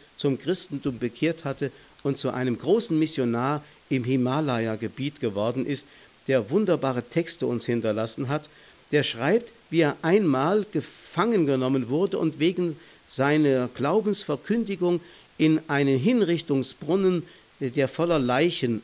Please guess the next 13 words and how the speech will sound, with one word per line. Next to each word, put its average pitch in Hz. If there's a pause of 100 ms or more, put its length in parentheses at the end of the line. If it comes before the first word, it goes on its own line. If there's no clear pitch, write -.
war, 117
hineingeworfen 143
wurde, 175
um 139
dort 156
elend 147
zugrunde 127
zu -
gehen. 127 (520)
Und 131
er 127
schreibt, 139
in 143